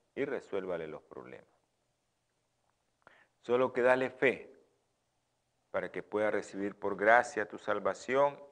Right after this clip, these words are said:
para que por fe la podamos entender, comprender, como nosotros recibimos de gratis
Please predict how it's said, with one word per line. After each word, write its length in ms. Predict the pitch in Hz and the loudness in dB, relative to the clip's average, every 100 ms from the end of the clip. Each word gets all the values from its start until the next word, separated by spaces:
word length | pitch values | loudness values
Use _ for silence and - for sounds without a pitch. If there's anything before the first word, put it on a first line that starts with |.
| - | -8
para 220 | 92 87 | -6 -6
que 100 | - | -10
por 280 | 80 - 78 - | -12 -10 -10 -2
fe 360 | 117 123 110 - - _ _ _ _ _ _ | 4 4 2 -14 -20 _ _ _ _ _ _
la 220 | 92 95 | -2 -2
podamos 680 | 90 85 95 98 98 90 _ _ - | -2 -2 0 -2 -6 -14 _ _ -10
entender, 720 | 110 101 107 104 104 87 - - _ _ _ _ _ _ _ _ _ _ _ _ _ _ _ _ _ _ _ _ - | -10 -8 -10 -8 -4 -4 -4 -20 _ _ _ _ _ _ _ _ _ _ _ _ _ _ _ _ _ _ _ _ -6
comprender, 800 | 110 120 - 123 117 117 95 - _ _ _ _ _ _ _ _ _ _ _ _ | -4 -4 -2 -2 -2 -4 -6 -6 _ _ _ _ _ _ _ _ _ _ _ _
como 280 | - 117 98 | -6 -4 -4
nosotros 460 | 85 - 101 101 92 | -12 -8 -8 -8 -8
recibimos 600 | 90 - 87 92 98 87 | -10 -10 -12 -10 -12 -10
de 140 | 85 | -8
gratis 540 | 85 110 123 - 78 | -2 -2 -2 -8 -20